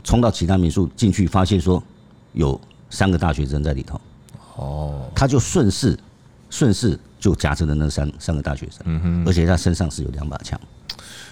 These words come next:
Speaker 2: 那他当，当时，呃，在电话里面啊，有好像有说想要伤害这大学生吗？
Speaker 1: 他一开始就说：“我不想伤害任何人，我没想要伤害任何人。”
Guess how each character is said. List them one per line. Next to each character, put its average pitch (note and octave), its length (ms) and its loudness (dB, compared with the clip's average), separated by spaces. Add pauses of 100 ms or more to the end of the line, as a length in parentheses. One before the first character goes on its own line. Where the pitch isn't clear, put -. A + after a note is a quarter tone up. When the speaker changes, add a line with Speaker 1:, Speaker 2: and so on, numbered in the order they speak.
(100)
Speaker 2:
那 D3+ 120 0
他 D3+ 180 -4
当， D3+ 200 0
当 C#3+ 180 4
时， E2 460 2
呃， F2 180 2
在 G2+ 140 2
电 F#2+ 220 2
话 F2 240 2
里 C#2+ 140 -4
面 D#2 220 0
啊， C#2 220 -4 (240)
有 D2 300 -2 (100)
好 - 160 -6
像 A2+ 420 0 (1040)
有 F#2+ 100 2
说 E2+ 140 2
想 F2 140 0
要 G#2 60 4
伤 C3 220 0
害 C#3 100 4
这 A#2+ 100 4
大 A2 180 2
学 E2+ 160 0
生 F2+ 200 2
吗？ E2+ 300 4 (1200)
Speaker 1:
他 C#3+ 160 2
一 C#3+ 80 4
开 C3+ 200 4
始 D#2+ 120 0
就 E2 140 2
说 E2+ 260 0 (1040)
：“我 F2 160 2
不 - 120 2
想 C#2 180 0
伤 E2+ 140 2
害 D#2+ 100 4
任 D2+ 160 0
何 A#1+ 40 -2
人， - 180 -10
我 C3 100 4
没 A#2 160 4
想 E2+ 120 0
要 F#2 60 2
伤 D#2+ 160 0
害 C#2 80 -2
任 B1 160 -6
何 A1+ 100 -10
人。” - 120 -10